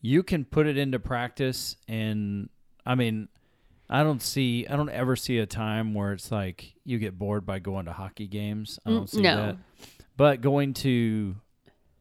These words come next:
Speaker 1: like, going to barbecue, which we haven't even scratched the surface of all the barbecue that's available in Texas, and we have found some great places. Um, the shooting range, I could go all the time,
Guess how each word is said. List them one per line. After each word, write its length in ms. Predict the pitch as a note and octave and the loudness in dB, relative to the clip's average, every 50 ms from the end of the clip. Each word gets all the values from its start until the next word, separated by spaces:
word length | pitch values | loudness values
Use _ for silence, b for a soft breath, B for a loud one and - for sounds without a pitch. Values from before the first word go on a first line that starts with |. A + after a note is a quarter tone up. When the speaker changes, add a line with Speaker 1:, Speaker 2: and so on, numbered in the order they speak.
| _ | _
Speaker 1:
like, 160 | - B2 A#2 G2+ | -10 -10 -6 -2
going 240 | C3 C3+ C3+ C3 | 0 2 2 2
to 40 | A#2 | 0
barbecue, 800 | F2+ G#2+ A2+ A2+ A2 A2+ G2+ - A2+ G#2+ G#2 G2 G2 G2 F#2+ A2 - _ _ _ _ _ | 0 0 0 0 0 -2 -4 -4 -4 -4 -4 -4 -4 -6 -8 -10 -16 _ _ _ _ _
which 340 | - B2 B2 A2+ - - - _ _ _ _ _ _ _ _ - | -6 -6 -4 -4 -6 -10 -12 _ _ _ _ _ _ _ _ -2
we 80 | C3 | 2
haven't 240 | C#3+ D3 C3+ B2 A2+ | 2 2 2 0 -2
even 500 | A#2+ A#2 G#2 A2+ G#2 G2+ G2 G2 F#2 - - _ _ _ _ _ _ _ _ _ _ _ _ _ _ _ _ _ _ _ _ _ _ _ _ _ _ _ - - | -2 -2 -2 -2 -2 -4 -4 -6 -8 -12 -16 _ _ _ _ _ _ _ _ _ _ _ _ _ _ _ _ _ _ _ _ _ _ _ _ _ _ _ -20 -18
scratched 720 | - - - - - - - C#3 C3 B2+ B2+ - - - | -16 -12 -12 -12 -8 -4 0 2 2 2 2 0 -4 -6
the 120 | G#2+ G#2 | -6 -6
surface 500 | - - C3+ B2 A#2 G#2+ A#2 A2+ G2 - | -4 -2 0 0 0 0 -2 -6 -6 -6
of 100 | A2+ G2 | -4 -4
all 140 | G#2 G#2 G#2+ | -2 -2 -2
the 80 | G2+ F#2+ | -2 -2
barbecue 520 | G2 G#2 G#2 G2+ G#2 G#2 - - A2+ G#2+ | -2 -2 -2 -2 -4 -6 -6 -4 -4 -4
that's 200 | G2+ G2+ F#2 - | -4 -6 -6 -8
available 420 | G2+ F#2 G#2 G#2 G#2 G2+ G2+ G#2 | -6 -6 -4 -4 -4 -4 -4 -4
in 100 | F#2+ F2+ | -6 -6
Texas, 460 | F2 - A2 G2+ - - A2 G2+ - - | -8 -8 -8 -8 -6 -6 -8 -8 -8 -8
and 80 | F#2+ | -6
we 100 | F#2+ F#2+ | -6 -4
have 140 | G#2 G2 F2+ | -6 -6 -6
found 240 | - G#2 G#2 G2+ F#2 | -6 -6 -6 -6 -8
some 160 | - G2 F2+ | -8 -8 -6
great 240 | F2 G2 G2+ - - | -6 -4 -6 -6 -8
places. 580 | - - G2 F#2+ F#2+ - - A2 A2 G#2+ - - b b b b b b b b b b b b | -8 -8 -6 -6 -6 -6 -8 -8 -8 -8 -12 -18 b b b b b b b b b b b b
Um, 420 | - G#2+ G#2 G2+ G2+ G2+ G2+ F#2+ G2 | -8 -6 -4 -2 -2 -2 -2 -2 -2
the 80 | G#2+ | -2
shooting 340 | G#2 - C3+ B2+ A2 A2+ A2+ | -2 -2 -2 0 0 0 0
range, 400 | A2 A2 A2+ A2+ A2+ A2+ G#2+ G#2+ | 0 0 0 0 0 -2 -4 -4
I 120 | G#2+ G2+ | -6 -6
could 160 | G2+ G#2+ G2 F2+ | -6 -6 -6 -6
go 120 | F#2+ F#2 | -4 -4
all 140 | F#2+ G2 G2 | -4 -4 -4
the 100 | F#2+ F#2 | -4 -6
time, 480 | E2+ - G#2 G2+ G2+ G2 G2 G2 F#2+ | -8 -6 -6 -4 -4 -4 -4 -6 -6